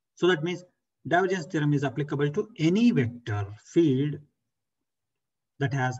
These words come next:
partial derivatives. So in electromagnetics,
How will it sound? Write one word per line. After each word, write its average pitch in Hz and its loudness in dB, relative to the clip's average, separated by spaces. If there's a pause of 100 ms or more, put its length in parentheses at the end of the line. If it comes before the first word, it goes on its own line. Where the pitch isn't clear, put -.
partial 107 -2
derivatives. 113 -4 (1300)
So 196 2 (120)
in 180 0
electromagnetics, 127 -2